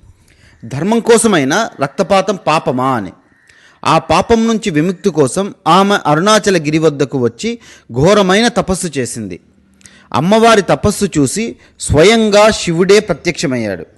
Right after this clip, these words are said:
ప్రత్యక్షమై ఇలా అన్నాడు, "ఓ దేవి, ధర్మం కోసం చేసిన యుద్ధం ఎప్పటికీ పాపం కాదు.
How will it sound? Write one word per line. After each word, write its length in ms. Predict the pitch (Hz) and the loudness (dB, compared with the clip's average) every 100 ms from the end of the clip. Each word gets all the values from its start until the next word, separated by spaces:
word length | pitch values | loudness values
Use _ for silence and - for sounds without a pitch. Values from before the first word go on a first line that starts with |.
| _ _ _ _ _ _ _ _ | _ _ _ _ _ _ _ _
ప్రత్యక్షమై 640 | 139 - 170 - 170 220 285 - | -8 -4 -6 -4 -4 -4 -6 -8
ఇలా 240 | - 180 170 | 0 2 4
అన్నాడు, 380 | 135 135 113 90 _ _ _ _ _ - | 2 -4 -8 -12 _ _ _ _ _ -2
"ఓ 160 | 139 180 | 2 2
దేవి, 540 | 139 151 156 220 - - _ _ | 2 2 2 0 -4 -14 _ _
ధర్మం 380 | 110 151 202 233 | -4 0 2 2
కోసం 400 | 185 233 226 208 190 | 4 2 2 0 2
చేసిన 240 | 180 180 | 0 0
యుద్ధం 420 | 156 151 135 196 | -2 -2 -2 0
ఎప్పటికీ 560 | 151 143 196 185 180 185 | -2 -2 -4 -4 -4 -4
పాపం 420 | - 143 151 160 | 0 0 0 -2
కాదు. 340 | 123 110 95 | 0 -2 -4